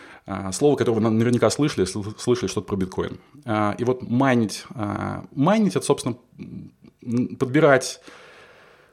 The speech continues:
то правильное значение, кото-, которым можно подписать вот этот блок транзакций. Оно как бы зависит от блока транзакций, оно зависит от, а, там есть алгоритм, который меняется. Со, со временем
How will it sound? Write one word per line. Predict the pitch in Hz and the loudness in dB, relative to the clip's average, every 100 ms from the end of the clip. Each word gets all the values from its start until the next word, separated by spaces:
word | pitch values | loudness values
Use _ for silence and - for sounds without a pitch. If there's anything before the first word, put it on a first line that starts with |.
| _ | _
то | - | 4
правильное | 139 143 131 123 117 113 107 104 - | 6 4 4 2 2 2 2 0 -4
значение, | - 127 123 - 208 196 151 123 113 | 0 0 2 4 6 6 6 2 2
кото-, | 117 151 156 | 4 6 6
которым | - - 131 120 | 2 2 4 4
можно | 143 127 | 2 0
подписать | - - 110 127 127 - - - | -4 -10 0 4 4 2 -10 -8
вот | 98 - | -8 -2
этот | 127 113 | -2 0
блок | 95 107 | 2 2
транзакций. | - 107 92 92 - - - - - - - - | 2 -2 -2 -4 -8 -14 -16 -20 -20 -20 -16 -2
Оно | 110 139 131 | 2 4 4
как | 104 | 0
бы | 104 | 0
зависит | 110 131 120 101 | 2 2 0 -2
от | 95 | -2
блока | 113 107 | -2 -2
транзакций, | 104 123 208 208 151 | -2 2 2 2 -2
оно | 120 | -2
зависит | 117 117 120 - 95 - | -2 -2 -2 -6 -10 -10
от, | 113 95 - - | -10 -8 -12 -10
а, | 104 98 95 95 95 _ 107 - | -8 -6 -8 -10 -14 _ -20 -6
там | 110 98 | -4 0
есть | 110 104 | 0 0
алгоритм, | 107 123 120 | 0 -2 0
который | 101 104 | 0 0
меняется. | 117 185 214 - | 2 2 2 -2
Со, | 123 | -4
со | 120 127 | 2 2
временем | 139 143 127 107 | 4 4 2 0